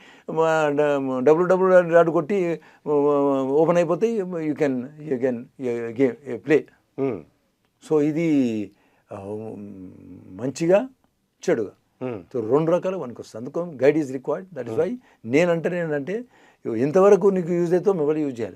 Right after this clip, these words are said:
Speaker 1: నేను
Speaker 2: Hmm.
Speaker 1: ఇప్పుడు ఇక ఏ యాప్ యూజ్ చేయ దాంట్లో.
Speaker 2: Hmm.
Speaker 1: ఇకనా నేను దానికి ఏ-, కొంతమంది దాంట్లో పిక్చర్‌ని ఏదో క్లారిటీ చేస్తారు, దానికి లైటింగ్ చేస్తారు, దేనో so many thing ఎడిట్ చేస్తూ ఉంటారు దాంట్లో.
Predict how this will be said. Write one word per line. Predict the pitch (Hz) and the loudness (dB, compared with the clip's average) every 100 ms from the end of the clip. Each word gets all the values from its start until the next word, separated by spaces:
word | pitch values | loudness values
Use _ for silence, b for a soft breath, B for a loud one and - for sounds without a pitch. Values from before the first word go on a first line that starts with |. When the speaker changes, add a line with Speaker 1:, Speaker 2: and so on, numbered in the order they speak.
| - | -10
Speaker 1:
నేను | 107 147 | -2 0
Speaker 2:
Hmm. | 156 | 0
Speaker 1:
ఇప్పుడు | 180 175 | 0 0
ఇక | 156 | 0
ఏ | 147 143 | 2 6
యాప్ | 165 160 | 6 4
యూజ్ | 156 156 131 | 0 -2 -2
చేయ | |
దాంట్లో. | 113 95 87 92 - | -4 -6 -12 -20 -8
Speaker 2:
Hmm. | 131 117 87 - 123 | -6 -6 -10 -4 0
Speaker 1:
ఇకనా | 127 131 170 | 0 0 -8
నేను | 135 117 117 | -6 -4 2
దానికి | 135 135 143 | 2 4 4
ఏ-, | 127 120 120 104 b b | 6 6 6 2 b b
కొంతమంది | - 135 143 165 180 | 0 4 4 4 6
దాంట్లో | 165 151 156 127 117 _ - | 4 8 6 6 0 _ -8
పిక్చర్‌ని | 139 165 165 170 175 170 160 156 147 131 123 120 | -2 2 2 2 0 0 0 -2 -2 -2 -2 2
ఏదో | 139 156 160 135 127 117 b b - 107 131 | 4 6 4 2 -2 -4 b b -16 -10 -6
క్లారిటీ | 110 98 139 156 160 | -6 4 6 6 4
చేస్తారు, | 156 151 156 147 147 | 2 2 4 4 6
దానికి | 143 143 | 4 6
లైటింగ్ | 135 147 160 | 6 6 2
చేస్తారు, | 156 151 151 147 | 0 2 2 2
దేనో | 127 147 | 0 0
so | 139 131 165 | 0 -2 0
many | 190 180 | -2 -2
thing | 185 170 | 0 2
ఎడిట్ | 147 175 185 | 2 0 -4
చేస్తూ | 160 185 | -4 -4
ఉంటారు | 175 160 | -6 -6
దాంట్లో. | 123 101 | -6 -8